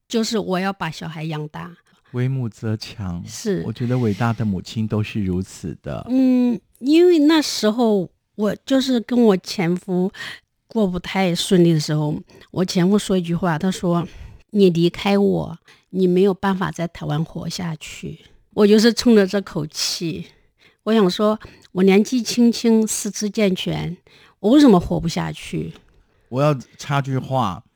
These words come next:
Speaker 1: 嗯。
Speaker 2: 你是不是人家讲的河南人的硬脾气啊？
Speaker 1: 我就是牛脾气，真的，很多人说我倔。
Speaker 2: 所以那个时候就决定了分开，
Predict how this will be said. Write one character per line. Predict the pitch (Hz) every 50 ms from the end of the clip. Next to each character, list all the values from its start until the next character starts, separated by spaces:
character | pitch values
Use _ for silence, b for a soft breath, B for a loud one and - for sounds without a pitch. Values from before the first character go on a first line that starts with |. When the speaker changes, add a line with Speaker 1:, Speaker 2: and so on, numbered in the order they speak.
| _
Speaker 1:
嗯。 | - 208 190 185 180 185 214 226
Speaker 2:
你 | 127 131 127
是 | 113 - -
不 | 220 196
是 | 190
人 | 156 131 127 131
家 | 135 135 143
讲 | 139 - - 101 78 76 67 65 -
的 | - 95 95 95 95 - _ _ _ _
河 | _ _ - - - - 135 151
南 | 170 170 156 151
人 | 151 143 143 143
的 | 139 139
硬 | 147 143 170 190 175 135 - _
脾 | - 98 98
气 | - - - - 127 98
啊？ | 78 65 - - _ _
Speaker 1:
我 | 208 196 202 202
就 | - - 294 302
是 | 277 294
牛 | 247 214 185 165 156
脾 | 165 - - - 185 170
气， | - - - - 180 165 - -
真 | - 254 254 269 262
的， | 220 180
很 | 170 196 180 165 185
多 | 190 220 247
人 | 240 196 180
说 | - - 190 190
我 | 180 156 _ _
倔。 | - - - 165 160 - - _ _ _ _ _ _ _ _ _ _ _ _ _ _
Speaker 2:
所 | _ - - 139
以 | 139 139 135 127 120 113 104 101 95 - _ _ _ _ _ _ _ _
那 | - 127 123
个 | 110 113
时 | - - 107 101
候 | 92 - - 110 107 101 98
就 | 98 - - 107 101
决 | 92 - - 90 90
定 | - 110 101 92
了 | 90 82 58 - -
分 | - - 98
开， | 95 - 98 90 90 90